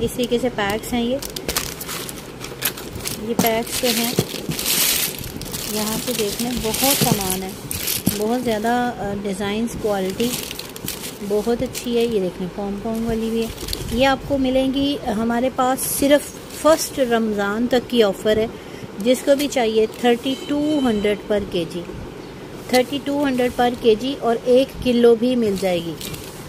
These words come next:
जिसको एक किलो चाहिए, एक किलो भी ले सकता है। थर्टी टू हंड्रेड per केजी, ये फा-, फुल एंड फाइनल रेट है, पेमेंट एडवांस है,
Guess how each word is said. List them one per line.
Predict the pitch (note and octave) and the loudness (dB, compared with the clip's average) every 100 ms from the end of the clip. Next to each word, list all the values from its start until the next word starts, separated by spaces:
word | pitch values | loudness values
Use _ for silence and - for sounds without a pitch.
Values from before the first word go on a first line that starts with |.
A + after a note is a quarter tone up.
| - - A3 | -14 -10 -2
जिसको | A#3+ - C4+ | -2 4 4
एक | B3+ B3 B3 | 6 4 4
किलो | C#4 C#4 C#4 | 4 6 6
चाहिए, | C#4+ C4+ C4+ C#4 | 6 2 4 2
एक | C#4 A#3 A#3 | 8 6 6
किलो | B3+ A#3+ A#3 | 2 6 6
भी | A3 B3 | 6 2
ले | C4 A3 | 6 4
सकता | G#3 A3+ - A#3+ | 4 -4 -2 -2
है। | A#3+ A#3+ C4 C#4 - - - - - - - | 0 0 -2 -4 -10 -10 -10 -10 -10 -10 4
थर्टी | C4 C4 D4 D4 | 8 8 6 4
टू | - D4 D4 D4 | 6 4 2 2
हंड्रेड | C4 A3+ A3+ A#3 | 2 2 4 2
per | G#3+ A#3 A#3+ A#3 | 2 2 2 4
केजी, | A3 G3+ A#3+ A#3+ G#3+ G#3+ | 2 4 2 0 0 0
ये | A#3+ | 0
फा-, | - A#3 | 2 -2
फुल | - C4 C4 | 2 4 4
एंड | B3+ A#3 | 4 2
फाइनल | A3+ G#3 A#3+ C4+ | 0 0 0 4
रेट | C4+ C4+ | 6 6
है, | C4 C4 - - - - | 2 0 -4 -4 -6 0
पेमेंट | A#3 A#3+ B3+ B3+ | 2 4 4 4
एडवांस | A#3+ G#3+ G3+ A3+ B3+ | 4 2 2 2 2
है, | C4+ C4 | 2 2